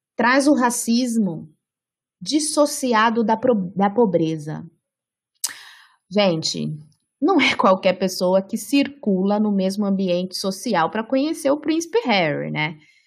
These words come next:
Afinal, eu não encontraria com ele aqui na minha tão amada Orto City.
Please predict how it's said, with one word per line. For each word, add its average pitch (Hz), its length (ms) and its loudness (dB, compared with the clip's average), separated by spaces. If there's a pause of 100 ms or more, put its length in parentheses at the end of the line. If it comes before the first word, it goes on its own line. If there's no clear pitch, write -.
(260)
Afinal, 180 580 2
eu 214 120 4
não 175 160 0
encontraria 240 680 0
com 320 340 -4
ele 185 300 0
aqui 220 300 -4
na 208 140 -2
minha 220 360 -2 (160)
tão 226 240 0
amada 233 460 2
Orto 202 360 0
City. - 800 -2